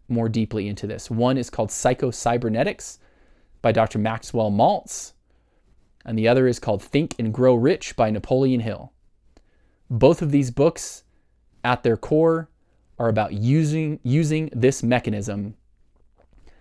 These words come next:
in a positive and a constructive way to bring into our life what we want to bring into our life.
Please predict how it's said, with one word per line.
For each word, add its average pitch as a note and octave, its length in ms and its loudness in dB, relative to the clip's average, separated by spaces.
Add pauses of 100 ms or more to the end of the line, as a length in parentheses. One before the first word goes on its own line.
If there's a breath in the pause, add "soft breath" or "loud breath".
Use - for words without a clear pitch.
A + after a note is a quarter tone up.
(160)
in A#2+ 100 -2
a A2+ 60 0
positive B2+ 500 0
and A2+ 100 0
a G#2+ 40 -4
constructive B2+ 640 2
way G#2 380 -4 (760)
to A#2+ 120 0
bring G#2+ 220 0
into C#3 280 2
our C3+ 140 6
life G#2+ 400 -2
what A2+ 240 -2
we A#2+ 100 -2
want G#2+ 220 -2
to G2+ 40 -6
bring G#2+ 180 -4
into G#2 220 -10
our - 120 -8
life. - 340 -14